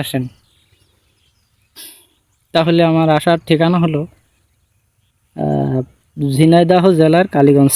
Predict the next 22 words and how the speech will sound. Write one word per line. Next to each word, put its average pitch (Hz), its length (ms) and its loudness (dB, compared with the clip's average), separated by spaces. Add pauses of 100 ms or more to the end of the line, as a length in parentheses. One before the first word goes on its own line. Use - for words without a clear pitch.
থানা 151 220 2 (440)
দুই 151 200 4
নম্বর 151 280 2
জামাল 135 280 2
ইউনিয়নের 160 520 0
বড়তালিয়ান 139 580 2
গ্রাম। 131 200 2 (640)
আমার 143 220 2
নাম 139 120 2 (100)
মোহাম্মদ 139 360 0
সোহাগ 135 240 0
হোসেন। 190 240 0 (2250)
এইখানে 175 380 0 (100)
এসে - 140 -2 (140)
বাস্তবে 160 480 2
দেখে 143 240 0
যাবেন। 131 240 -6 (760)
আমার 151 240 2
মাঠে 170 300 0 (300)
অন্য 160 220 2 (1300)
মুসুরির 180 460 2
ক্ষেত 202 140 -4